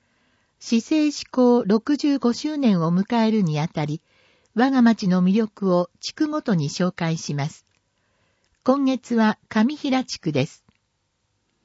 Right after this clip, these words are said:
イラストがあります。六つの地区ごとに色分けされた上尾市の地図。上平地区は上尾地区の上にあり、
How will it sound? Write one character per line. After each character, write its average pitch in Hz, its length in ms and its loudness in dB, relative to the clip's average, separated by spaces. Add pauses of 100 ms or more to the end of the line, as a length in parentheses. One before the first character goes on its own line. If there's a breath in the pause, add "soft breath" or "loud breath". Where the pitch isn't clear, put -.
(720)
イ 233 120 2
ラ 294 120 0
ス - 100 -18
ト 269 140 0
が 226 160 4
あ 208 60 2
り 180 140 0
ま 170 160 0
す。 - 160 -16 (600)
六 226 300 4
つ 330 140 -4
の 262 160 2
地 - 180 -8
区 254 140 0
ご 247 120 2
と 190 160 0
に 165 240 0
色 208 220 2
分 240 140 4
け 220 160 0
さ 202 120 -4
れ 190 140 2
た 175 340 -2
上 226 320 2
尾 254 100 -2
市 156 180 -6
の 131 140 -4
地 - 220 -6
図。 - 200 -14 (680)
上 233 260 2
平 240 280 2
地 - 120 -14
区 - 140 -4
は 175 220 0 (260 soft breath)
上 240 320 0
尾 311 100 -4
地 - 160 -12
区 220 120 -2
の 180 160 2
上 214 240 4
に 196 200 4
あ 185 80 0
り、 143 220 -6